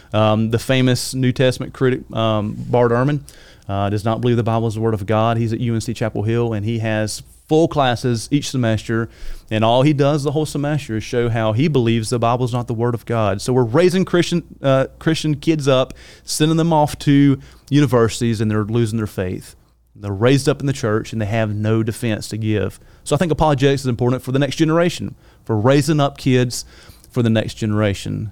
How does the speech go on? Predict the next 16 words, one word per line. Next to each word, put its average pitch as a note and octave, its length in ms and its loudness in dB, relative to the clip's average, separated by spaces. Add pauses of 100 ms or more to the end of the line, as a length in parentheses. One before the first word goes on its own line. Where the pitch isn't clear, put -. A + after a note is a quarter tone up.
(160)
That's C#3 180 -4
number C3+ 200 2
three. B2 280 2
Number D3 240 0
four, C3+ 640 4 (460)
I B2+ 80 -2
think G#3+ 220 0
apologetics D#3+ 680 2
is A#2+ 200 2
needed, A#2+ 480 2 (640)
uh, A2+ 200 4
for C#3 160 0
church F#3+ 400 -2
members B2+ 360 2
also C3 460 2
of A2 140 -2